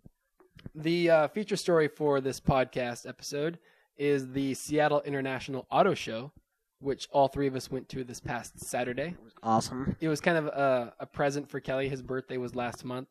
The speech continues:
Speaker 1: so we took him up there and got him some food and walked around some nice fancy cars. And, uh, we all had a pretty good time.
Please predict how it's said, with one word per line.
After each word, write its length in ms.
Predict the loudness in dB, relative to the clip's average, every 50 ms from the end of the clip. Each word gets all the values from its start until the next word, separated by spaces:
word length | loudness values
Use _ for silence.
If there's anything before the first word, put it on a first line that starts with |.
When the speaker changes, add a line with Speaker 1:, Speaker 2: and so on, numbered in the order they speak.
| _ _
Speaker 1:
so 420 | -18 -14 -12 -10 -10 -10 -12 -14 -18 _ _ _ _ _ -10
we 100 | -10 -4
took 160 | -2 -2 -2
him 100 | 0 -2
up 140 | -4 -4 -2
there 240 | -2 0 0 0 0
and 100 | -2 -2
got 100 | -2 -2
him 120 | -2 -4
some 140 | -6 -10 -14
food 420 | -8 -4 -2 0 0 0 0 -2 -4
and 380 | -8 -8 -8 -10 -10 -14 -18 _ _ _ _ _ _ -4
walked 260 | -2 -2 -2 -2 -4
around 200 | -6 -6 -6 -8
some 120 | -10 -10
nice 160 | -10 -10 -10
fancy 280 | -10 -12 -12 -12 -12 -8
cars. 380 | -4 -2 0 0 -2 -2 -6 -12 _ _ _ -18 -18 -18 -20 _ _ _ -20 -20 _ _
And, 340 | -14 -12 -12 -10 -10 -10 -10
uh, 200 | -8 -10 -10 -10 -14 -16 -20 -20 -20 -20 -20 -20 _ _ _ _ _ _ 2
we 100 | 6 6
all 100 | 8 8
had 120 | 8 6
a 20 | 4
pretty 160 | 2 0 0
good 160 | 0 0 0 0
time. 440 | -2 -2 0 0 -2 -4 -6 -10